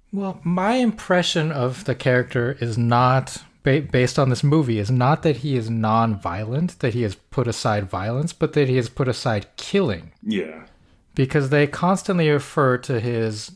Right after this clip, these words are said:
Speaker 1: character as Hitokiri Batosai, right? And I think a lot of, in a lot of the times they take out the Hitokiri part,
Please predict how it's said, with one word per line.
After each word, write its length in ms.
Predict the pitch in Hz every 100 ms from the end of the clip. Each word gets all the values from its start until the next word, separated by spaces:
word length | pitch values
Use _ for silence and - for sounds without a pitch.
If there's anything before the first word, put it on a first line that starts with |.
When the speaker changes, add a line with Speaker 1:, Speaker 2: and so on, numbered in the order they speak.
| - _
Speaker 1:
character 540 | - 131 117 - 120
as 400 | 120 107 104 98 - - _ -
Hitokiri 1080 | - - 175 170 - 170 147 147 135 135 131 _ _
Batosai, 800 | 127 120 - 131 110 - 82 85 - _ _ _ _ _ _
right? 180 | 131 117
And 100 | 110
I 120 | 110
think 240 | - 135
a 60 | 170
lot 240 | 131 123
of, 260 | 123 135 - -
in 160 | 147
a 60 | 123
lot 180 | 120 120
of 80 |
the 60 | 113
times 260 | - 120 113
they 160 | 113
take 320 | 113 - 135
out 160 | 127 113
the 80 | 107
Hitokiri 580 | - - 123 - 104 95
part, 300 | - 92 95